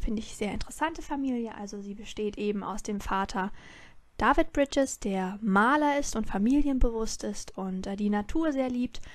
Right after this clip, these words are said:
aus seinen beiden Söhnen, die beide schon Teenager sind, und aus einer, äh, Frau, die er geheiratet hat, von Megan, die aber nicht die Mutter der beiden Söhne ist, sondern eben, ähm, ja, später in die Familie dazugekommen ist.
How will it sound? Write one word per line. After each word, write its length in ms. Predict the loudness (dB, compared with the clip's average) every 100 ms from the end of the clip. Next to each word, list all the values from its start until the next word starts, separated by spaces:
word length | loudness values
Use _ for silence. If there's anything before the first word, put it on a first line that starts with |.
| -18 -14 -4
aus 180 | -2 0
seinen 300 | 2 4 4
beiden 320 | 4 4 0
Söhnen, 320 | 2 2 4
die 100 | 2
beide 220 | 2 0 -2
schon 160 | -2
Teenager 540 | -2 0 0 0 0 2
sind, 240 | 0 0 -6 -16 -8 4
und 300 | 6 6 6
aus 300 | 6 4 2
einer, 560 | 2 4 4 2 -2 -6
äh, 220 | 0 2 4
Frau, 260 | 4 4
die 120 | 6
er 100 | 6
geheiratet 600 | 4 2 0 0 0 -2 -4
hat, 240 | -6 -8 -6
von 360 | -4 -4 -6 -4
Megan, 380 | 0 2 4 2
die 220 | 2 -2
aber 220 | 0 0
nicht 200 | 2 0
die 60 | 2
Mutter 280 | 2 4 4
der 140 | 2
beiden 300 | -2 -4 -4
Söhne 360 | -6 -6 -6 -6
ist, 160 | -6
sondern 300 | -4 -2 -2
eben, 420 | -2 -4 -4 -4 -4
ähm, 420 | -6 -4 -4 -4 -10 -20 -20 -20 -6
ja, 180 | 2 6
später 400 | 8 6 2 -6
in 80 | -8
die 80 |
Familie 380 | -8 -4 -4 -4
dazugekommen 680 | -6 -4 -2 0 0 -2 -2
ist. 280 | -4 -4